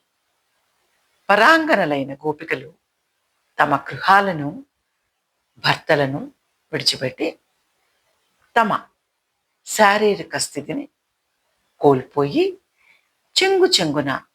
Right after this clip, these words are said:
పరిగెత్తుతూ శ్రీకృష్ణుని చెంతకు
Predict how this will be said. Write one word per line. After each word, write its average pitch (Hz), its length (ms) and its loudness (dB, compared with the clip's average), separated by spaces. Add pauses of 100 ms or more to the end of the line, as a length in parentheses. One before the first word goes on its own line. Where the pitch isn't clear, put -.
(540)
పరిగెత్తుతూ 151 760 0 (720)
శ్రీకృష్ణుని 202 800 0
చెంతకు - 500 -10